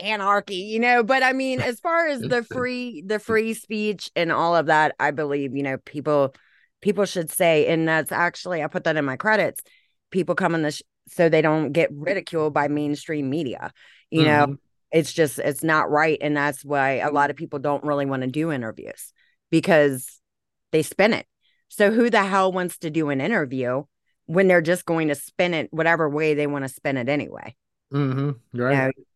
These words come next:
Speaker 1: they'd rather just not do the damn interview,
Speaker 2: <laughs>
Speaker 1: which kinda sucks for fans. You know, even in both industries, it really does suck for fans because they wanna hear what the people have to say.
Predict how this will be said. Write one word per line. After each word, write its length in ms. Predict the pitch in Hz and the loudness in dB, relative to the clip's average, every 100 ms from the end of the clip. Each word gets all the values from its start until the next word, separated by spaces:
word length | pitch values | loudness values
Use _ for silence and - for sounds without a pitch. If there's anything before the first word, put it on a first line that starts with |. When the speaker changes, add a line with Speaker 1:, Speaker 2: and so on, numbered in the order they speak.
| - | -2
Speaker 1:
they'd 160 | 151 147 | 2 4
rather 280 | 147 147 | 4 4
just 200 | 139 143 | 2 0
not 320 | 151 143 143 135 | 0 2 2 0
do 160 | 147 | -2
the 120 | 135 123 | -2 -4
damn 320 | 135 127 123 | -4 -4 -4
interview, 440 | 165 120 - 50 - _ _ _ _ | -4 -4 -8 -14 -18 _ _ _ _
Speaker 2:
<laughs> 540 | 120 104 - - _ - | -10 -10 -14 -20 _ 2
Speaker 1:
which 260 | 202 - - - _ - | 2 2 -12 -20 _ 0
kinda 300 | 277 285 277 | 4 4 4
sucks 320 | 277 240 - | 2 0 0
for 140 | 220 | -2
fans. 680 | 202 311 349 127 62 - - _ _ _ - | 2 0 0 -4 -8 -18 -20 _ _ _ -2
You 120 | 196 | 4
know, 260 | 190 196 - | 6 4 2
even 460 | 220 220 214 202 | 0 2 2 2
in 220 | 196 196 190 | 0 0 4
both 260 | 202 202 | 4 2
industries, 600 | 180 277 202 - 160 160 | -2 -2 -6 -6 -6 -2
it 180 | 135 180 | -2 0
really 280 | 175 185 175 | 0 0 0
does 220 | 175 180 | -2 -2
suck 240 | 180 160 - | -2 -2 -4
for 140 | 139 | -4
fans 380 | 226 285 233 220 | -2 0 -2 -6
because 400 | 185 214 170 156 | -8 -4 -4 -4
they 220 | 139 165 | 0 0
wanna 260 | 175 180 160 | 0 -2 -4
hear 340 | 175 180 165 165 | -2 0 2 0
what 280 | 156 156 - | 0 -2 -2
the 60 | |
people 260 | 170 165 170 | -14 -6 -2
have 180 | 139 - | -2 -4
to 100 | - | -2
say. 540 | 330 370 233 202 | 2 4 4 4